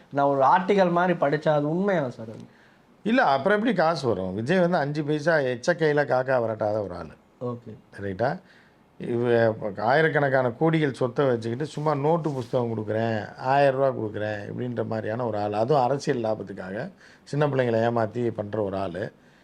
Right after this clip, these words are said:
Speaker 2: இவ தனி விமானத்துலலாம் போறாப்புல, அங்க போறாரு, இங்க போறாரு, இருபது லட்சம் வாரி வழங்குறாரு தலைக்கு அப்படிங்கும்போது, அதே எத்தனை, பத்து பேருக்கு ரெண்டு கோடி ஆச்சு.
Speaker 1: ம்.
Speaker 2: எட்டு கோடி ரூபா கிட்டத்தட்ட பத்து கோடி ரூபா செலவு பண்றாரு அப்படிங்கும்போது, இது எல்லாமே வெளியில இருந்து வர்ற காசு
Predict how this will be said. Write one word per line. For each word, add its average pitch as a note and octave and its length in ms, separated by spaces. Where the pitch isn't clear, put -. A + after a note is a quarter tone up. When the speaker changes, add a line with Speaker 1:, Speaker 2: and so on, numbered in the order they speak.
Speaker 2:
இவ D3 380
தனி E3 300
விமானத்துலலாம் C#3+ 680
போறாப்புல, B2 580
அங்க A#2+ 200
போறாரு, A#2+ 360
இங்க B2 200
போறாரு, A#2+ 260
இருபது C#3+ 260
லட்சம் C3 260
வாரி A#2+ 220
வழங்குறாரு G#2 480
தலைக்கு G#2 380
அப்படிங்கும்போது, G2 560
அதே C3+ 180
எத்தனை, C#3 240
பத்து B2 240
பேருக்கு C#3 280
ரெண்டு A#2 180
கோடி A2+ 260
ஆச்சு. F2 220
Speaker 1:
ம். B2 220
Speaker 2:
எட்டு A#2+ 220
கோடி A#2 200
ரூபா B2+ 300
கிட்டத்தட்ட A2 380
பத்து A2 220
கோடி G#2+ 160
ரூபா A#2+ 200
செலவு G#2+ 420
பண்றாரு F#2+ 320
அப்படிங்கும்போது, F#2 360
இது C3+ 200
எல்லாமே C#3+ 320
வெளியில C#3 280
இருந்து B2+ 280
வர்ற G2+ 200
காசு F2+ 260